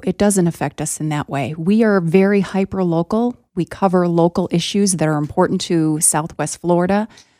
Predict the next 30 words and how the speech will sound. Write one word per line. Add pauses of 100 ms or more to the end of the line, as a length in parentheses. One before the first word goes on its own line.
(180)
We
talk
to
people
about
things
that
might
affect
them
day
to
day,
providing
information
that's
critical
to
them
on
some
days
and
just
interesting
to
them
on
other
days.